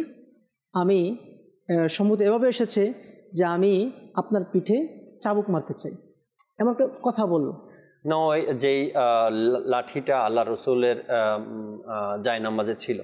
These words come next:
Speaker 2: তো ওখানে একটি লাঠি ছিল, আহ, যেটা ওই সাহাবী বলছিলেন কি, "আপনি যেভাবে এই লাঠিটা দিয়ে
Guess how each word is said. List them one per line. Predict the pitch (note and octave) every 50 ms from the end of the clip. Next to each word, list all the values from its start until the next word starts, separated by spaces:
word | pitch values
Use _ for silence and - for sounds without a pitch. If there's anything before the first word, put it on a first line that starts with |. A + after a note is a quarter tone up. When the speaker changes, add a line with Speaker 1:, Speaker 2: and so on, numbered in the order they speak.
| - - - _ _ _ _ _ _
Speaker 2:
তো | - C#3+
ওখানে | B2 - B2+ A#2+
একটি | A#2+ - - D3 C#3+ -
লাঠি | - B2 A#2 A#2 A2+ A2 A2 - - E3
ছিল, | D3+ - - D#3+ D3 B2+
আহ, | B2 - - - - - - _ _ _ _ - A2+ G#2+ G#2 G#2
যেটা | G2 A2+ A2 - A#2+ A#2 A2 G#2+ G#2+ G#2+ G#2+ - - - - - - -
ওই | C3 B2+ A#2+
সাহাবী | B2 - - A#2+ G#2 A2+ B2 B2 B2+ C3
বলছিলেন | A#2+ B2+ B2 A#2 - C#3+ D3+ D#3+ D#3+
কি, | D3+ D#3
"আপনি | - A#2+ - - C3 A#2+
যেভাবে | G#2 A#2+ G#2+ A#2 A#2 A#2+ C#3+
এই | B2+
লাঠিটা | A#2+ A#2+ A#2 G#2+ - B2+ A#2 C3 B2
দিয়ে | A2+ B2+ C#3 D#3+